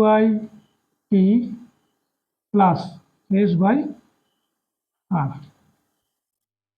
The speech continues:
এবার আমাদের যেটা প্রমাণ করতে হবে, look at the question,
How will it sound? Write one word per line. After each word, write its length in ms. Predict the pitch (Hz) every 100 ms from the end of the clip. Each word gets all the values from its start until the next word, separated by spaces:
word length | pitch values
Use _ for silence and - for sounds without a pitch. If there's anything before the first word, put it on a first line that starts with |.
| _ _ _ _ _ _ - - - - 220
এবার 140 | 196 196
আমাদের 260 | 202 214 214 - - - _ _ _ _ _ -
যেটা 160 | 202 202
প্রমাণ 220 | 220 247 226
করতে 180 | 185 170
হবে, 160 | 165 214 269 - - _ _ _ _ _ _ _ _ _ _ _ -
look 140 | 202 214
at 60 | 196
the 60 | 208 202
question, 360 | 165 - 156